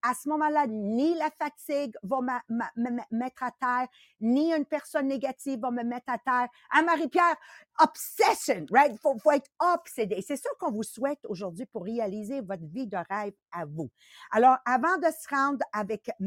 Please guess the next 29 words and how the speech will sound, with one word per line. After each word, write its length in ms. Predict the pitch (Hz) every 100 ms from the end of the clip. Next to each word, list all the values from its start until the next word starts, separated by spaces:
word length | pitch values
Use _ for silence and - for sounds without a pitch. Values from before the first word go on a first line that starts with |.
| 214
avec, 420 | 196 202 208 208 202
euh, 80 | 175
Melanie 460 | 185 269 311 277
Miller, 340 | 233 190 180 262 - _ _ _ _ _ - -
je 120 | 170
veux 360 | 208 170 269 277 _ _ _
vous 80 | 220
parler 380 | - 208 214 254
de, 240 | 202 185 -
de 180 | 170 185 - -
partager. 760 | 339 - - 220 196 170 277 - _ - -
Ok ? 140 | -
Êtes-vous 640 | 240 - 311 349 262 320
focusé 640 | 269 - 320 - - 311 311
et 140 | 240 240 -
concentré 1000 | 320 370 - - 254 220 - 220 233 262 _ _ -
pour 160 | 247
vraiment 480 | 196 202 294 285 294 -
atteindre 460 | 233 - 247 240 240
ce 140 | -
que 160 | - 208
vous 160 | 165
voulez ? 400 | 165 160 156 117 _
Go, 560 | 147 143 247 254 285 294 _ _ _
allez, 720 | 220 208 196 202 202 226 226 - _ _ -
allez 400 | 202 185 208 240
le 120 | 202
partager. 540 | 190 185 - 190 160 175
Oh, 140 | 240